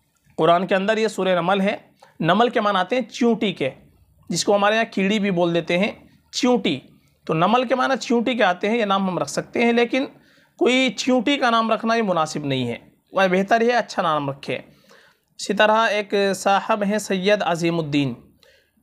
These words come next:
इनका सवाल है, "अरेब नेम का वीडियो डालो।" अरेब क्या लफ्ज़ है ये हमको नहीं मालूम,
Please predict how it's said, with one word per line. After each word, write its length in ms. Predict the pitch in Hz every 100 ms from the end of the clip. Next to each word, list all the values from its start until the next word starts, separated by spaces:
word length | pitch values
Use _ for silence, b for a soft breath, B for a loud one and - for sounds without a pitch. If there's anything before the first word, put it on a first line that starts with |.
| 190
इनका 200 | 185 208
सवाल 360 | 196 196 214
है, 360 | 214 220 277 - _ _ _ _ _ _ _ _ _ -
"अरेब 440 | 175 190 226 220
नेम 340 | 196 196 196 196
का 140 | 226
वीडियो 360 | 196 196 196 196
डालो।" 480 | 156 135 131 - _ _ _ _ _ _ _ _ _ _ _
अरेब 380 | 175 196 240 226 -
क्या 140 | 247
लफ्ज़ 280 | 247 214 202
है 140 | 226
ये 100 | 202
हमको 280 | 175 175 180
नहीं 140 | 180
मालूम, 400 | 196 175 175 202